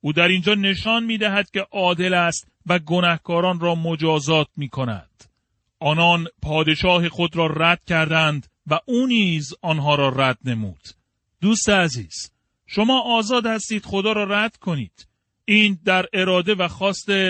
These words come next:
شما است. اما به یاد داشته باشید اگر خدا را رد کنید، خدا نیز شما را رد خواهد کرد. او بخشنده، مهربان، صبور و بردبار است.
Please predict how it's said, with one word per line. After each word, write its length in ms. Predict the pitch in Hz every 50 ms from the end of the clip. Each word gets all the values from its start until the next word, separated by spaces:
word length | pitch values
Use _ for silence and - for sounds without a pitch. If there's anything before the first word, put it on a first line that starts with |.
| 175 170 -
شما 540 | - - - 170 160 160 175 208 247 254 226
است. 440 | 170 127 - - - - - _ _ _ _ _ _ _ _ _ _
اما 540 | 226 233 226 233 226 226 220 214 214 196 - -
به 160 | 196 165 180
یاد 200 | 185 190 220 214
داشته 400 | 165 180 175 165 - - 240 262
باشید 560 | 277 262 240 - - 214 202 190 180 156 185 -
اگر 320 | - 190 190 170 185 180 170
خدا 440 | - 160 - 170 170 165 180 202 226
را 120 | 233 226
رد 240 | 202 185 160 147 -
کنید، 500 | - 151 147 156 180 196 190 156 - _ _ _ _
خدا 540 | _ - - - 165 180 180 175 214 247 262
نیز 200 | 233 190 160 143
شما 340 | - - 156 147 147 143 143
را 120 | 139 139
رد 320 | 135 127 135 135 127 - -
خواهد 380 | - 131 123 123 123 117 -
کرد. 500 | _ 120 107 98 87 - _ _ _ _ _ _ _ _ _ _
او 320 | 175 190 208 220 220 214 160 147 147
بخشنده، 1120 | 190 190 190 190 170 - - - 202 190 185 180 180 175 165 202 208 202 202 202 196 - - _
مهربان، 1120 | 190 175 165 170 175 185 185 180 175 170 175 175 170 160 185 196 196 190 190 185 175 151 - _ _ _
صبور 920 | - - - - - - 180 175 175 156 160 185 214 220 208 196 170 156
و 140 | 165 170 165 139 135 135 147
بردبار 680 | 160 165 165 160 156 - _ _ 190 202 220 226 220 214
است. 540 | 185 143 98 - - - - - _ _